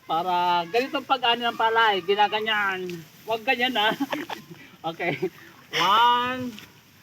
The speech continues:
two, three, four. Oh, tapos pag nakaganyan na kayo, kailangan nating tambakin. <laughs>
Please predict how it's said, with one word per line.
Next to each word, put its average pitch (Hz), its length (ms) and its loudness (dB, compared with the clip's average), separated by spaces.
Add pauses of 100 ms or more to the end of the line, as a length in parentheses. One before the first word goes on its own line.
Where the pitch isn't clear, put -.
(400)
two, 233 560 4 (1040)
three, 226 640 -2 (720)
four. 233 800 4 (640)
Oh, 254 240 -4
tapos 233 400 -2
pag 208 160 -2
nakaganyan 254 480 2
na 262 160 4
kayo, 226 400 2 (320)
kailangan 226 480 2
nating 214 400 -2
tambakin. 214 1120 2
<laughs> - 0 -